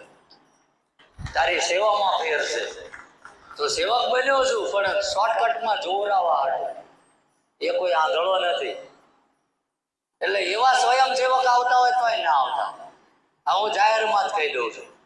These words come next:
કોઈ જરૂર નથી. કે જો તમારે દુઃખ વ્યાધિ છે તો તમારી આ નોંધ મારો ઠાકર કરે છે. અને નિસ્વાર્થ ભાવે સેવા હોય અને જો તમે આ કદાચ સેવા કરતા અને ઘરે હાકળ ના ખકડાવો ને તો મારું દીવા ધૂપ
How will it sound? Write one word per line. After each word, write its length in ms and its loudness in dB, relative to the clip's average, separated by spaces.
કોઈ 200 -4
જરૂર 340 -2
નથી. 260 -6
કે 180 -2
જો 120 -2
તમારે 480 4
દુઃખ 240 0
વ્યાધિ 420 2
છે 540 -4
તો 120 -4
તમારી 500 0
આ 180 0
નોંધ 280 0
મારો 320 0
ઠાકર 440 -2
કરે 380 -4
છે. 220 -6
અને 280 -4
નિસ્વાર્થ 460 0
ભાવે 360 2
સેવા 340 0
હોય 400 0
અને 200 -2
જો 160 -4
તમે 280 -2
આ 220 0
કદાચ 300 -2
સેવા 340 0
કરતા 320 -6
અને 160 -4
ઘરે 240 -4
હાકળ 460 -4
ના 240 0
ખકડાવો 380 -2
ને 60 -4
તો 180 -6
મારું 320 -4
દીવા 240 -6
ધૂપ 220 -10